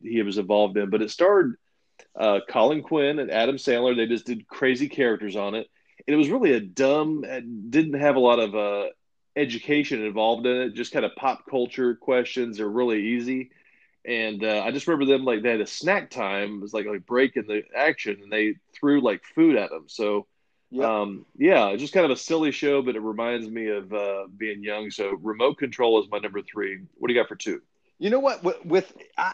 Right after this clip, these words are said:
Speaker 2: I completely forgot about the game shows that were on M T V.
Speaker 1: Yeah.
Speaker 2: You know, they also had another game show that it was like a, a hookup game show.
Speaker 1: Oh, yeah. That's
Speaker 2: To
Speaker 1: coming
Speaker 2: where
Speaker 1: up. <laughs>
Speaker 2: they had, oh, okay, uh, then I'll leave it be. So my number
Speaker 1: No,
Speaker 2: two,
Speaker 1: go ahead.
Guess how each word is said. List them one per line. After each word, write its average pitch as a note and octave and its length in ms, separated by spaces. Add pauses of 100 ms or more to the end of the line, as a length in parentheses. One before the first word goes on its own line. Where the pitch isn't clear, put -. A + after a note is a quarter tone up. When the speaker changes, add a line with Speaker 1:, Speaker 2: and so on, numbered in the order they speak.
Speaker 2:
I A3+ 200
completely E3+ 560
forgot D#3 520
about C3 220
the A2+ 80
game A2 300
shows A2 340
that A2 80
were G#2+ 160
on G#2+ 240
M A2 140
T G#2 220
V. G#2 400 (120)
Speaker 1:
Yeah. C3 140
Speaker 2:
You B2 60
know, A#2+ 380
they D#3+ 180
also G#3+ 260
had E3 180
another B2+ 380
game A#2 240
show A2 320
that G#2 120
it A2 80
was A2+ 140
like A#2+ 160
a, G#2 160 (240)
a G#2 60
hookup D#3 500 (140)
game E3+ 260
show. F#3 400 (420)
Speaker 1:
Oh, A2+ 180
yeah. C#3 200 (300)
That's A#2 220
Speaker 2:
To D#3 80
Speaker 1:
coming - 200
Speaker 2:
where D3+ 220 (180)
Speaker 1:
up. - 160
<laughs> - 40
Speaker 2:
they E3 140
had, D#3+ 300
oh, D#3+ 280 (160)
okay, D3+ 280
uh, C#3+ 160
then D3 160
I'll D#3 160
leave D#3+ 160
it A#2+ 100
be. C3+ 200
So - 140
my G3+ 140
number F#3+ 260
Speaker 1:
No, G#3 120
Speaker 2:
two, - 60
Speaker 1:
go A3 80
ahead. - 480